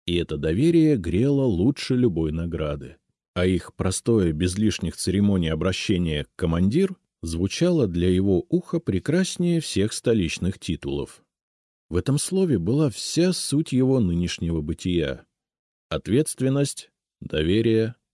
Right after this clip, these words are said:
братство. Когда вечером у костра он слышал: «Командир, прикажешь чаю?»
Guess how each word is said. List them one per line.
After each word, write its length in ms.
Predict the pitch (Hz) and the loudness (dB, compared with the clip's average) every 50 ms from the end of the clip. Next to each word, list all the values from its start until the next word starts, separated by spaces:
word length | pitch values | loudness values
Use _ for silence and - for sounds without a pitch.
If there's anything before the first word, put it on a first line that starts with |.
| _ _ _ _ _ _ _ - | _ _ _ _ _ _ _ -14
братство. 760 | 76 71 80 85 80 71 - - - - 62 - - - _ _ _ _ _ _ _ _ _ _ _ _ _ _ _ _ _ - | -8 -6 -4 -2 -2 -4 -4 -8 -12 -12 -14 -18 -18 -20 _ _ _ _ _ _ _ _ _ _ _ _ _ _ _ _ _ -4
Когда 280 | - 143 160 170 185 | -2 -2 0 2 2
вечером 520 | 170 143 139 151 143 - - 95 92 90 92 | 2 4 4 2 2 0 0 0 2 2 0
у 40 | - | 0
костра 400 | - 107 104 - - 120 117 104 | 0 -2 -4 -2 0 2 2 2
он 180 | 92 87 90 | 2 0 0
слышал: 520 | - - - 107 101 - - 80 65 - _ _ _ _ _ _ _ _ - | -2 0 2 2 0 0 -2 -6 -6 -6 _ _ _ _ _ _ _ _ -8
«Командир, 640 | - 82 92 107 120 135 143 127 98 - - _ _ _ _ _ | -6 -2 -2 0 0 2 2 2 0 0 -4 _ _ _ _ _
прикажешь 460 | - 87 82 - 113 117 117 120 113 | -6 -4 -2 0 0 0 2 0 -2
чаю?» 500 | - - - 143 156 151 110 78 73 - | -4 0 0 2 2 2 2 0 -2 -6